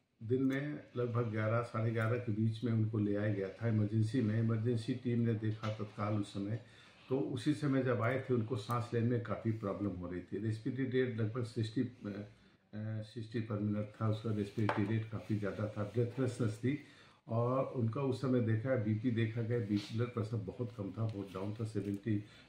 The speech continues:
मिलीमीटर मरकरी था। तत्काल उनको फिर cardiology department आईसीयू में तुरंत admit कराया गया था immediately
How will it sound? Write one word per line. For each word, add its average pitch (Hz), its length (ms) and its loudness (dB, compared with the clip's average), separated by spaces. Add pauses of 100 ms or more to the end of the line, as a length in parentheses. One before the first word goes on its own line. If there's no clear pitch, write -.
मिलीमीटर 113 300 2
मरकरी 107 480 2
था। 120 200 -4 (340)
तत्काल 127 360 -2
उनको 123 300 2
फिर 117 200 -2
cardiology 110 520 2
department 113 520 0
आईसीयू 117 540 0
में 117 180 0
तुरंत 120 260 0
admit 104 320 0
कराया 98 240 -2
गया 110 220 0
था 113 240 -4
immediately 107 480 0